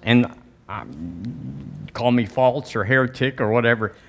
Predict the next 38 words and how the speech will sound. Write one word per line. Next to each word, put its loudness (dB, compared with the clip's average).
but 4
in 6
that 2
day, 4
God 2
liked 2
motorcycles 0
for -6
me. -2
<laughs> -4
Now, -2
you 0
may 0
think 0
I 2
just -2
was -4
lusting 2
after 0
one, 4
but 4
I 4
was -2
real 2
careful 0
not 2
to, -2
but 0
it 2
was 2
the -4
desire 2
of 4
my 2
heart 2
for 0
that 0
season. -4